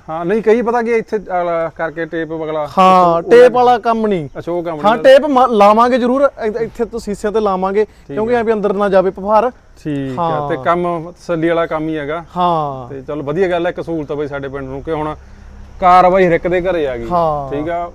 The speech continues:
Speaker 1: ਮੇਰੇ ਕਾਕਾ ਯਾਰ ਹੁਣ ਕਿਸੇ ਤੋਂ ਥੋੜੀ ਜਿਹੀ ਲੱਗ ਗਈ, ਦੀ ਵੱਡੀ ਲੱਗ ਗਈ,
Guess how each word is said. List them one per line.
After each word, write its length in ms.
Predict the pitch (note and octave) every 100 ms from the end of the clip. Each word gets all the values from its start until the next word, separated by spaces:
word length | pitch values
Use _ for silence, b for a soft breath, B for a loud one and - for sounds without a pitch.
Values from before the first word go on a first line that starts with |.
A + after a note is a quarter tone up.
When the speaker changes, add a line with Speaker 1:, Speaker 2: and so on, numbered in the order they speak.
| -
Speaker 1:
ਮੇਰੇ 260 | E3+ D#3+ D#3+
ਕਾਕਾ 220 | D#3+ E3
ਯਾਰ 160 | F3
ਹੁਣ 120 | D#3+ D#3
ਕਿਸੇ 160 | D#3
ਤੋਂ 100 | D3+ -
ਥੋੜੀ 220 | D3 D#3
ਜਿਹੀ 100 | D#3
ਲੱਗ 140 | D#3
ਗਈ, 200 | C#3 C#3+
ਦੀ 80 | C#3+
ਵੱਡੀ 260 | C#3+ C#3 C#3+
ਲੱਗ 160 | C#3
ਗਈ, 180 | C3 C3